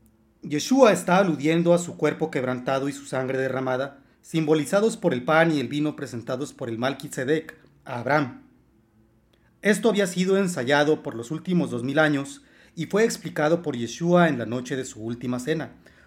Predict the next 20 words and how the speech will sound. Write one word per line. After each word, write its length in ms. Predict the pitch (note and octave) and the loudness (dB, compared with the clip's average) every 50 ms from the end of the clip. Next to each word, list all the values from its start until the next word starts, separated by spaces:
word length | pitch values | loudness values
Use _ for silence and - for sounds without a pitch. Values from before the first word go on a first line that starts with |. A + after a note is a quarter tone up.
| _ _ | _ _
con 160 | - - B2+ | -18 -16 -16
sus 200 | A2 - A#2 G#2+ | -14 -14 -14 -12
discípulos, 760 | G#2 A#2 - - D#3+ D3+ - C#3 B2+ B2 C3 B2+ - - - _ _ _ _ | -12 -8 -8 -6 -8 -8 -8 -8 -8 -6 -8 -8 -12 -16 -20 _ _ _ _
antes 640 | - F3+ G3 G3 F3+ F3+ E3 C#3 C3 - - - - _ - | 4 4 6 6 4 2 0 -4 -6 -8 -12 -18 -20 _ -18
de 160 | - A#2+ A2+ | -16 -14 -14
la 120 | G#2 G#2 | -14 -10
Pascua. 460 | - B2 C#3 C#3 - - - A#2+ A2 - _ _ _ _ _ _ _ _ _ _ _ _ _ _ _ _ _ _ _ _ _ _ _ _ _ | -8 -6 -6 -6 -8 -12 -14 -16 -16 -18 _ _ _ _ _ _ _ _ _ _ _ _ _ _ _ _ _ _ _ _ _ _ _ _ _
Aunque 260 | - E3+ E3+ F3 D3+ | 0 0 2 0 -2
todo 260 | - - F3 F3 F#3 | 0 2 4 4 6
lo 140 | F3+ E3+ F3 | 4 4 2
que 80 | F3 C#3 | 2 0
habló 240 | B2 D3 F3 F3+ | 2 2 2 2
fue 140 | F3+ D#3 C3+ | 2 0 -2
verdad, 480 | C3 D3 C#3 C#3+ E3 E3 D#3+ - - - - _ _ _ _ _ _ _ | 0 0 2 4 4 4 2 0 -6 -18 -20 _ _ _ _ _ _ _
nadie 420 | - D3 D#3 E3+ F#3 F3 G3 G3+ F#3+ | -2 2 4 4 4 4 4 2 4
lo 120 | F3 F3 | 4 4
entendió 560 | D#3 - - C#3 C3 B2+ B2 D3 D#3+ E3+ E3+ | 2 2 -2 -6 -6 -4 -2 2 4 4 4
en 80 | D3 B2+ | 4 0
ese 200 | B2 A#2+ - C3 | -4 -6 -6 -6
momento". 480 | B2 A#2 A2+ B2+ C#3+ C3+ - C3+ G#2+ | -6 -4 -4 -4 -4 -4 -6 -10 -12